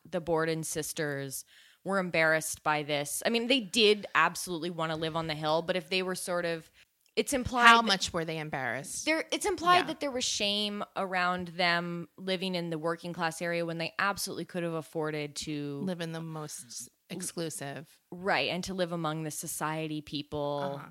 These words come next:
Speaker 1: and to attend these sort of society events with them. Uh, the Borden house was very modest as well. It was a two-story home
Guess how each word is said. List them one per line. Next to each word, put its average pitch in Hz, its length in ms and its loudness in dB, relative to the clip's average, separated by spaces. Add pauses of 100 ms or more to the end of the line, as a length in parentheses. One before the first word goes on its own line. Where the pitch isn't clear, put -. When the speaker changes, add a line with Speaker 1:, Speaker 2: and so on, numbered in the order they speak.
(100)
Speaker 1:
and 143 300 -6
to 165 120 -10
attend 160 360 -6
these 160 160 -6
sort 156 180 -4
of 147 80 -10
society 147 640 -4
events 139 640 -8
with 151 300 -14
them. 139 500 -8 (680)
Uh, 165 240 0
the 185 80 -4
Borden 185 460 -2
house 175 380 -2
was 175 300 -6 (160)
very 156 220 -4
modest 147 540 -6
as 170 100 -10
well. 165 300 2
It 165 100 -4
was 160 140 -10
a 160 40 -10
two-story 185 680 -6
home 170 460 -6